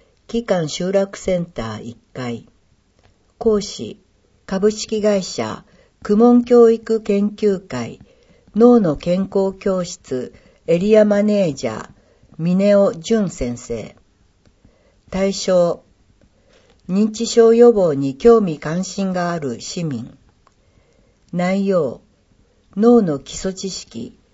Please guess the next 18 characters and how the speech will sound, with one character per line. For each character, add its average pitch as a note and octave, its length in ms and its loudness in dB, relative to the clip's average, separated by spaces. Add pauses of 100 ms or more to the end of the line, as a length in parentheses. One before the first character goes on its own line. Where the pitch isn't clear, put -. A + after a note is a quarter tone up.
(460)
脳 A#3+ 220 6
の E3+ 180 0
健 F#3+ 220 -4
康 G#3 300 0
教 G#3 280 0
室 - 220 -14
で B2+ 180 -6
使 E3 220 -10
用 F3+ 180 -4
す E3 240 -10
る D#3 260 -4 (240)
学 E3 240 -6
習 A3 300 -2
教 G#3+ 340 0
材 C3 280 -6
の D#3 180 -2
体 B2+ 260 -10
験。 A#2 400 -10